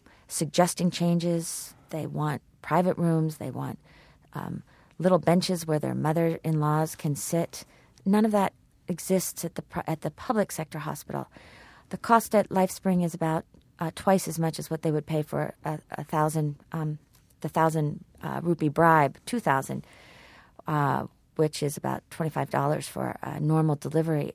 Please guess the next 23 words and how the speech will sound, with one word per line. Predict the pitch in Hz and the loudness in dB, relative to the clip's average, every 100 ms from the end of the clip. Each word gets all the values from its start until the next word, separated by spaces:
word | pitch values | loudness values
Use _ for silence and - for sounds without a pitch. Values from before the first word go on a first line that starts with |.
| - | -6
And, | 160 160 156 | -2 -2 0
um, | 156 151 151 151 _ _ - - - - - - _ _ _ - | 0 0 -2 -4 _ _ -20 -20 -20 -20 -20 -20 _ _ _ -2
the | 196 | -2
whole | 180 - - - 254 240 | -2 -12 -8 0 0 0
feeling | - - - 202 196 175 151 - | -4 -10 0 2 4 2 0 -6
of | 156 | -12
the | - | -14
place | - 143 139 - - - | -6 -6 -6 -8 -10 -8
is | 165 | -6
so | - - 185 185 | -6 -4 -2 -2
different. | 180 165 170 - - - - - - _ _ - | -2 -6 -8 -10 -14 -20 -20 -20 -20 _ _ -6
Um, | 190 190 190 - _ - - _ | -4 -4 -6 -12 _ -20 -20 _
and | 214 | 2
what's | 226 - | 2 0
so | 269 | -4
complex | - 254 - 339 - | 0 -2 0 -2 0
when | 302 | 2
you're | 233 | 4
looking | 202 220 208 | 2 0 -2
at, | 170 - - - _ _ | -2 -6 -20 -20 _ _
uh, | 165 160 156 | -4 -2 -2
low-income | 156 175 190 190 175 160 151 151 | 2 4 6 4 2 2 0 0
markets | 160 160 - - - - | 0 0 -2 -10 -12 -16